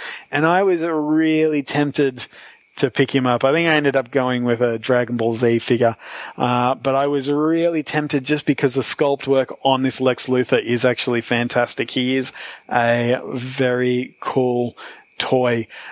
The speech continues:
uh, and he, he was easily the highlight of this wave for a lot of collectors. Just getting that classic villain into this line,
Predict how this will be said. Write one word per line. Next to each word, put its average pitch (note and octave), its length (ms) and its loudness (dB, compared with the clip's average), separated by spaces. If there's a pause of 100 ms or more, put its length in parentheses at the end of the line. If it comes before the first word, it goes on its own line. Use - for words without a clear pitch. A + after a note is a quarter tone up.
(120)
uh, B2+ 400 2
and C#3 180 2
he, E3 460 2
he D3 120 4
was C#3+ 200 2
easily C3 320 2
the A#2+ 80 4
highlight A#2 440 2
of A2 80 -2
this A#2 220 0
wave A2+ 260 0
for A#2 200 2
a A2+ 40 4
lot A#2+ 340 2
of A#2 80 -4
collectors. A2+ 520 -2
Just - 260 0
getting B2 440 0 (340)
that D3 380 0
classic C3 480 0
villain B2 560 0 (120)
into D3 340 2
this B2 280 0
line, A#2+ 520 2